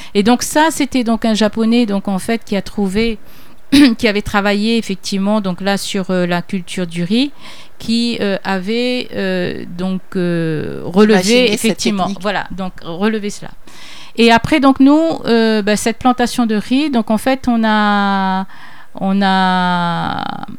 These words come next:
Speaker 1: choisi, en tout cas donc nous, d'aller à, à Madagascar parce que la technique,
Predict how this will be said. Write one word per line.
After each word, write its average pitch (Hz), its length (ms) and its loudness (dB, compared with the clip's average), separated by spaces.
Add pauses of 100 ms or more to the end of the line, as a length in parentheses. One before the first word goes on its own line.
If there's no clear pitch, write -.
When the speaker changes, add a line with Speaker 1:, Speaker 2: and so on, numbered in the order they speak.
(400)
Speaker 1:
choisi, 247 580 2
en 220 120 2
tout 220 120 -6
cas 233 160 4
donc 220 220 0
nous, 233 100 2
d'aller 208 440 0
à, 170 500 0
à 185 100 -2
Madagascar 185 760 2 (420)
parce 214 200 -4
que - 80 -4
la 226 140 2
technique, 240 560 2